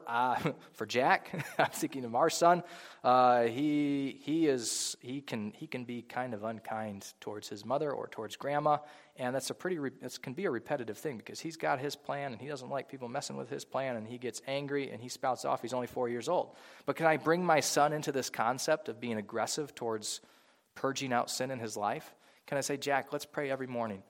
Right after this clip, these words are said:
or let's pray every night and say, "Buddy, l-, let's, let's pray for victory. Let's look at what God says about victory." You might not have, because again, time, time, time, that's a big excuse, but take five minutes every day,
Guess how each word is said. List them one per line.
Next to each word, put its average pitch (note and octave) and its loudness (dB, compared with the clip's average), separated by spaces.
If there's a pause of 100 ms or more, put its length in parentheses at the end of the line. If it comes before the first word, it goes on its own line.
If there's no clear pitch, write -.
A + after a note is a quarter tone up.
(880)
or A2+ -4
let's B2 -2
pray C3+ 0
every C3 -2
night A#2 -4
and G#2+ -10
say, A#2 -4
"Buddy, B2+ 0 (560)
l-, C3 -10 (140)
let's, C#3 -4
let's C#3+ -4
pray C#3+ -2
for B2 -4
victory. - -10 (760)
Let's D3 0
look D#3 0
at C3+ -2
what B2+ -4
God B2 2
says B2 -2
about G#2 -4
victory." - -12 (240)
You D#3+ 2
might F3 12
not E3+ 10
have, D#3+ 10
because A2 0
again, B2 0
time, C3 2
time, C#3 2
time, D3+ 0
that's G#2 -4
a A#2 -8
big A#2+ -2
excuse, C3 -2
but A2+ -8
take D#3 -2
five E3 6
minutes E3 0
every C#3 0
day, C3+ 4